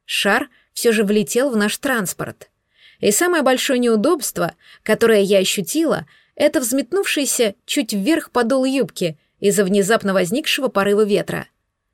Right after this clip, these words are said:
Зато Рэйвен даже не покачнулся, лишь разочарованно подсокол. И не стыдно такой мелочью беспокоить.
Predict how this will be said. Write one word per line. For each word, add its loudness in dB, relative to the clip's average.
Зато 2
Рэйвен 2
даже 0
не -2
покачнулся, -2
лишь 2
разочарованно 0
подсокол. -4
И -2
не 2
стыдно -2
такой -2
мелочью -2
беспокоить. -4